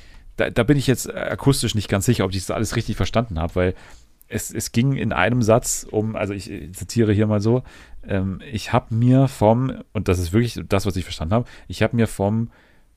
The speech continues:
Buchhalter der Scheiße einreden lassen, <laughs> dass das Geld in dem Format das Wichtigste ist."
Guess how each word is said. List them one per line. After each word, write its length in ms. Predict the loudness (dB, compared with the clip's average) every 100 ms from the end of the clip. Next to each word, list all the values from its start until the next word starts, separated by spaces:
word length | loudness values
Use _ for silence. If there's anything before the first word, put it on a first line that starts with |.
| _
Buchhalter 560 | 6 6 8 4 6 4
der 140 | 4
Scheiße 680 | 4 4 4 4 2 0 -2 -4
einreden 500 | 0 2 4 4 4
lassen, 540 | 6 4 4 2 2 0 0 -2 -4
<laughs> 380 | -8 2 2 4
dass 180 | 0 2
das 220 | 0 2
Geld 340 | 4 6 6
in 140 | 4 2
dem 160 | 2
Format 360 | 4 2 4 2
das 200 | 0 2
Wichtigste 440 | 0 0 -4 -2
ist." 460 | -2 -2 -4 -8 -12